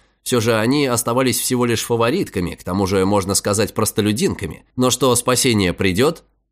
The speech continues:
никто не сомневался. Через минуту монстры добили последних бойцов корпуса. Стих очередной безумный нечеловеческий крик боли, переходящий в хрип –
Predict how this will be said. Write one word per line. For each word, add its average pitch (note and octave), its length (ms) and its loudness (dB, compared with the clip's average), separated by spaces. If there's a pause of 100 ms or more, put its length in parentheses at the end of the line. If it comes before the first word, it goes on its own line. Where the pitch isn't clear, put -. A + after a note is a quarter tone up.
никто C3+ 460 0
не G3 120 2
сомневался. A#2+ 720 -2 (640)
Через C3+ 260 2
минуту C#3+ 680 0
монстры E3+ 500 0
добили C3 400 0
последних G#2+ 580 0
бойцов G2+ 400 0
корпуса. - 560 -4 (300)
Стих - 340 -2
очередной C3+ 460 0
безумный G#2 460 2
нечеловеческий G2 680 -2
крик F2 280 -2
боли, C#3+ 300 0
переходящий A2+ 640 0
в - 40 -12
хрип – F#3 340 -2